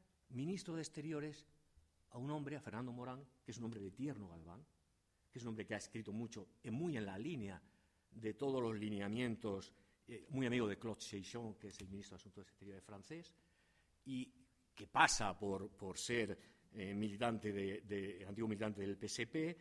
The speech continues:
que, eh, por supuesto, es un, es un, es un fran-, un francófilo, eh, eh,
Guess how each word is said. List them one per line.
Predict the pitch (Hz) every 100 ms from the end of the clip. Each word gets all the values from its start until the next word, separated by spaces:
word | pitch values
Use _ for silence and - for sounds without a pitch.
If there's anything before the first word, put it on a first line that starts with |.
| - - - _ _ -
que, | 131 123 120 123
eh, | 127 117 113 107 101
por | 113
supuesto, | 104 101 117 -
es | 107 98
un, | 104 101 104
es | 104 95
un, | 104 101 98 95 - - _ _
es | - 107 -
un | 101
fran-, | 92 101 101 104
un | 107 101
francófilo, | - 98 113 104 101 101 101 -
eh, | 101 98 95 98 87 - _ -
eh, | 104 98 92